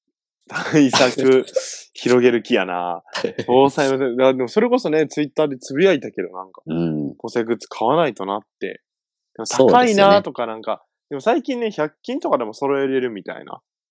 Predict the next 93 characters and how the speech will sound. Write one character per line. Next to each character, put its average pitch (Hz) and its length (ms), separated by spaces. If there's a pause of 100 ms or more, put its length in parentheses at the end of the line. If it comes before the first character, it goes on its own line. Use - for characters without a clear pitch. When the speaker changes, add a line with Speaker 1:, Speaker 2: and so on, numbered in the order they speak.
(120)
Speaker 1:
あ 117 60
る 123 60
程 143 200
度 104 60
は 95 60
揃 104 260
え 101 60
れ 98 120
る 92 100
と 85 100
か。 - 220
Speaker 2:
な 131 140
ん - 40
か - 80
あ - 40
り 82 100
ま 110 160
す - 120
よ 64 60
ね。 90 340
Speaker 1:
う 131 80
ん。 110 260
ホ - 220
ー - 20
ム 156 140
セ 156 120
ン 123 60
タ 92 100
ー 90 60
で 92 80
揃 101 280
え 95 60
れ 92 80
る 92 180 (220)
と - 100
か。 - 240 (400)
Speaker 2:
は 90 140
い 82 60
は 80 160
い 73 40
は 71 160
い。 - 80 (180)
Speaker 1:
な 127 80
ん 113 60
か 95 100
言 104 100
い 104 60
ま 98 120
す - 140
よ 76 80
ね。 123 200 (320)
Speaker 2:
言 156 240
い - 20
ま 147 120
す - 100
よ 131 80
ね。 185 240 (160)
Speaker 1:
う 131 60
ん - 20
う 120 40
ん 95 600
う - 40
ん。 - 120
Speaker 2:
そ - 200
う - 20
な 98 60
ん - 40
で 73 60
す。 - 100
僕 104 220
も、 143 320 (380)
そ - 200
れ 156 60
こ - 80
そ 98 160
ち - 80
ょ - 40
っ - 20
と 101 60
僕 90 180
の 98 60
話 98 260
聞 104 120
い 92 40
て 101 60
ほ 95 60
し - 80
い 98 60
ん - 20
で 78 80
す - 60
け 78 80
ど、 82 300